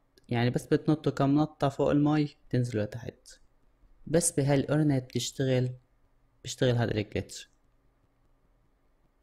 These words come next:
يعني كمان إذا مشينا شوي لقدام بالمي راح نرجع نرس-، راح نرجع نطلع على سطح المي.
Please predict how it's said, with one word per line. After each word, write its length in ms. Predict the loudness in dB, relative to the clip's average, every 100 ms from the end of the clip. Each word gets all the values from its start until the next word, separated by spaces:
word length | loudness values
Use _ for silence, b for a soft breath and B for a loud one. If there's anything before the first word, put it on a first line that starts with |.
| -6 0
يعني 180 | 0
كمان 280 | 0 0 2
إذا 160 | 2 2
مشينا 300 | 0 2 0
شوي 200 | 2 0
لقدام 600 | 0 -2 -4 -4 -4 -6 _ _ _ _ _ _ _ _ _ _ _ _ _ 0
بالمي 520 | 4 4 4 0 -4 -10 -8
راح 140 | -4
نرجع 300 | -2 0 0
نرس-، 380 | 0 -2 -4 -12 -6
راح 160 | -2 0
نرجع 300 | 2 2 2
نطلع 640 | 0 0 2 2 0 -6 -8
على 140 | -4
سطح 300 | -4 -4 -2
المي. 400 | 0 0 0 -4